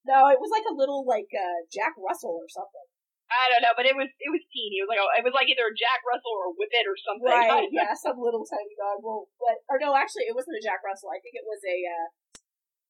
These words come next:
Speaker 1: fuck, what are they called? It, it's whatever was, the Spuds MacKenzie was.
Speaker 2: I guess it was what, Spuds MacKenzie was a pit bull.
Speaker 1: No, it wasn't a pit bull.
Speaker 2: Uh, it's, it, it, it was one of those dogs that looks like a great big dog very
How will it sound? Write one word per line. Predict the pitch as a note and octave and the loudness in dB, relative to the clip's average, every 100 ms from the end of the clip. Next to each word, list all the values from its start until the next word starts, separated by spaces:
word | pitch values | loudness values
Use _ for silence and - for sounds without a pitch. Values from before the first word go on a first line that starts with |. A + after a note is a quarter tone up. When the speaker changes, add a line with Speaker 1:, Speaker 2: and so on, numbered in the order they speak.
| _ - | _ -6
Speaker 1:
fuck, | A3 | -6
what | G#3+ G#3 | -6 -10
are | G3+ | -10
they | G3 | -6
called? | G3 F#3+ F#3 | -4 -4 -4
It, | F#3 G3+ G3+ | -8 -8 -10
it's | C#4 | -6
whatever | C#4 B3+ A#3+ | -6 -4 -4
was, | A3 - | -6 -10
the | G3+ - | -12 -12
Spuds | - G#3 G#3 | -8 -8 -10
MacKenzie | F3+ G#3 E3+ E3 | -14 -12 -12 -12
was. | C#3 - - _ _ _ _ _ _ _ _ _ - | -16 -20 -20 _ _ _ _ _ _ _ _ _ 4
Speaker 2:
I | D4+ | 4
guess | D#4+ | 4
it | C#4+ | -2
was | B3+ | -2
what, | A#3+ - - | -2 -4 -6
Spuds | E5+ G#4+ | -4 -2
MacKenzie | E4 C4 | -4 -2
was | G#3+ | 0
a | F#3 F#3 | 0 0
pit | - | -4
bull. | D#3+ - _ - | -4 -8 _ -10
Speaker 1:
No, | E3+ E3+ | -4 -2
it | |
wasn't | F3+ F3+ E3 | -4 -8 -14
a | |
pit | E3+ - | -16 -16
bull. | - _ _ _ _ | -16 _ _ _ _
Speaker 2:
Uh, | A#3+ A#3+ B3 | 6 8 6
it's, | C4+ | 8
it, | D4 D4+ | 8 8
it, | - - C#4 D4+ D#4+ | 4 0 2 2 2
it | |
was | E4 | 0
one | D#4+ | 0
of | F4+ | 0
those | F#4+ | 0
dogs | C#4 C#4 B3+ | 0 -2 -2
that | - | -6
looks | A#4+ C4 | -8 -12
like | - | -8
a | |
great | A3 G#3+ | -6 -4
big | A3 F#3+ | -4 -4
dog | F#3 | -4
very | F3 | -4